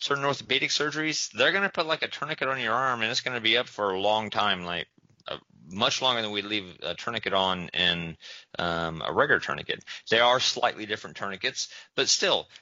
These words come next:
they put on tourniquets in the O R for a long time, and there's no bad outcomes. So, eh, eh, this all goes back again to Frank Butler's,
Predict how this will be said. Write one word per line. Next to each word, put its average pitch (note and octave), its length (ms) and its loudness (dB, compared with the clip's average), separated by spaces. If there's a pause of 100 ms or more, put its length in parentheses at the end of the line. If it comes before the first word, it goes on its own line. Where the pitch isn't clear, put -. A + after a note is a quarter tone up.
they E3+ 120 2
put G3+ 160 -4
on F#3+ 100 -4
tourniquets D#3+ 540 -2
in C#3 100 -6
the B2 300 2
O B2+ 180 4
R C#3 280 6
for A#2 200 0
a A#2 80 2
long A#2 200 0
time, F2 520 0 (260)
and G#2 160 -2
there's G#2+ 200 2
no A#2 200 4
bad A2 180 2
outcomes. - 720 -6 (640)
So, A2+ 500 -2 (600)
eh, D2+ 120 -12 (120)
eh, C2 220 -10
this C#3 200 6
all E3 120 6
goes C#3 220 2
back B2 260 2
again B2+ 320 -2
to G#2+ 220 -6
Frank A2 340 -6
Butler's, F#2+ 720 -2